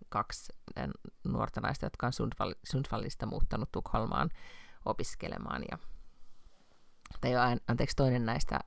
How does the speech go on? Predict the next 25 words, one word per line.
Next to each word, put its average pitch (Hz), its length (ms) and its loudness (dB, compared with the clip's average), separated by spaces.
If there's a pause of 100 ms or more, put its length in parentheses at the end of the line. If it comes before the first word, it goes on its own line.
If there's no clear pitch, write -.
(140)
ää, - 240 0 (120)
on - 140 0
just - 200 -4
somalitaustainen, 92 920 2
ja, - 140 2 (120)
ja 160 60 0
sit 156 200 -4
toinen - 340 0
on - 140 0 (380)
sieltä - 260 -4
Sundsvallista, 165 560 8
ne - 100 4
muuttaa 135 360 2
Tukholmaan, 117 680 2
ja 156 80 0
sit - 240 -6
on, - 120 0 (180)
ää, 156 240 -4 (180)
Östermalmilla - 680 6
koko - 200 -2
ikänsä - 440 0
asunut - 380 2 (560)
nuori - 240 0
nainen, - 440 -4
ja, - 120 -2